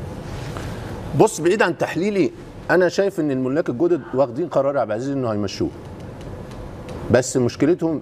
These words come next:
في من يجي يمسك الفريق بعد ده تنهاج. هو عاوز زي ما أقول لك يقول: "أنا موجود". هو بيبحث عن النهاية السعيدة. النهاية السعيدة إيه؟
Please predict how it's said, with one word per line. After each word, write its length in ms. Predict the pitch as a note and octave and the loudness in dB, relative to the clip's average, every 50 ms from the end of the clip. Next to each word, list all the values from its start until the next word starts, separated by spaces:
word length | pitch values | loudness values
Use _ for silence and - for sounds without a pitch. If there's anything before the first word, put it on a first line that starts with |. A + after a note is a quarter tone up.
| - - - | -6 -10 -6
في 180 | - C3+ B2+ | -2 0 2
من 260 | C3 C#3 D#3+ F3 D#3+ - - - - - - - - - - - - | 4 4 4 2 0 -2 -6 -12 -14 -16 -16 -14 -14 -14 -14 -6 0
يجي 540 | - B2 D3+ D#3+ C#3 C#3+ C3+ C3 C3 - C#3 | 4 4 4 6 6 4 2 2 2 2 2
يمسك 260 | D#3+ D#3+ - E3+ C3+ | 2 2 0 0 0
الفريق 320 | C3 A2+ - B2 D3 D#3+ G#2+ | 0 2 4 4 4 4 4
بعد 300 | A#2+ C#3 B2 B2 G#2+ A2 | 4 2 2 2 -2 -2
ده 420 | G2 G#2 G2+ F#2+ F2+ F2 E2 D#2+ - - - F#2+ | 0 0 0 0 0 -2 -4 -6 -8 -10 -8 0
تنهاج. 280 | - B2 A2+ G2 E2+ D2+ - - - - - - - - - - - - - - - - - - - - | 2 2 2 2 -2 -4 -6 -10 -12 -12 -14 -14 -12 -12 -12 -12 -12 -12 -12 -12 -12 -12 -12 -8 0 2
هو 120 | F#3+ A#3+ A#3 | 4 4 4
عاوز 520 | - F#3 G#3 A3 G#3 G3 D#3 B2+ A#2+ - - - - | 2 2 0 2 2 0 0 0 -6 -10 -10 -4 -2
زي 120 | B2+ D3+ | 0 0
ما 80 | D#3+ D3 | 2 2
أقول 140 | D3+ D#3 | 2 2
لك 160 | D#3 C#3+ - D3 | 2 2 2 2
يقول: 160 | D3 D#3 D#3+ | 2 2 2
"أنا 160 | D#3+ D3 C3+ | 2 2 2
موجود". 340 | B2+ A2+ G2+ F#2+ G#2 E2+ - - - - - - - - - - - - - - - D3 | 2 0 0 0 0 -2 -2 -6 -12 -14 -14 -14 -14 -14 -14 -14 -14 -14 -14 0 4 6
هو 120 | F#3 F3 | 6 6
بيبحث 360 | D#3 F3 F#3 D#3+ D3+ - - | 6 2 0 0 -2 0 0
عن 100 | B2+ B2 | -2 0
النهاية 260 | A#2+ A#2 A#2 A#2 C3+ | 0 0 0 2 2
السعيدة. 400 | C3 - - A2 F2 F2+ E2 - - - - - - - - - - - - - - - - - | 0 2 0 0 0 0 -2 -4 -8 -14 -16 -16 -16 -16 -16 -16 -14 -14 -14 -12 -12 -6 0 2
النهاية 240 | G#2 A#2 C3+ D#3 | 6 6 6 6
السعيدة 340 | D3 - - C3 C#3+ D3+ D3+ | 6 4 4 2 4 6 4
إيه؟ 180 | C3+ C#3+ C#3+ | 4 4 4